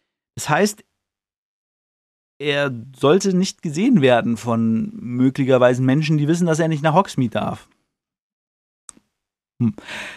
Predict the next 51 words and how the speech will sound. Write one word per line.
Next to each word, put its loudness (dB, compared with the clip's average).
Erstmal 4
scheinbar 0
egal, 2
weil 4
unter 0
den 2
ganzen 0
Hogwarts-Schülern -2
fällt -6
er -8
halt -10
nicht -12
weiter -12
auf. -20
Sie -12
gehen 4
raus, 4
aber 4
das -2
ist -8
halt -2
schon -6
kalt, 2
weil 4
Harry 2
halt -2
keine -10
Jacke -4
da 2
hat. -2
Und 4
dann 6
zeigen 2
sie 2
so 4
ein 0
bisschen -4
ihn -8
Hogsmeade. -6
So, -10
da -2
ist -8
Zonko, 4
der 2
Scherzartikelladen, 0
da -2
hinten -6
ist -10
die -6
Eulerei 0
und -6